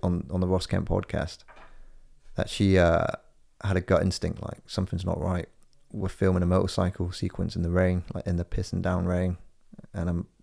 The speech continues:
not wearing a helmet," because obviously Mila Djokovic's character, Alice,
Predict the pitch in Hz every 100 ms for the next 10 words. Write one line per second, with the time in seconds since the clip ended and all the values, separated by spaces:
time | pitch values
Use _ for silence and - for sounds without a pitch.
0 | - 98 - 92 90 92 95 90 - -
1 | 92 92 - 90 87 - - - 101 95
2 | 90 95 98 90 - 87 - 92 85 82
3 | 92 92 87 90